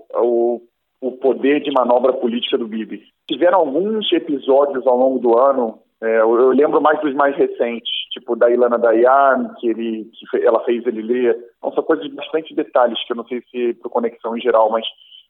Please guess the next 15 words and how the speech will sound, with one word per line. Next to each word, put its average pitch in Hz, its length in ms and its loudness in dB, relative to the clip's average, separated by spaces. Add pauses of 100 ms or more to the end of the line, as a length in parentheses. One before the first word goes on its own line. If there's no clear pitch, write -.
(160)
o 135 180 2
episódio 135 580 0
da, 117 1000 4 (260)
todas 202 300 2
as 151 140 0
vezes 147 340 -2
ele 147 260 -6
saiu, 147 560 2 (400)
é, 135 120 0
com 147 140 -4
um 143 100 -2
timing 143 460 0
interessante 139 760 0
pra 135 140 -2
poder 135 1000 2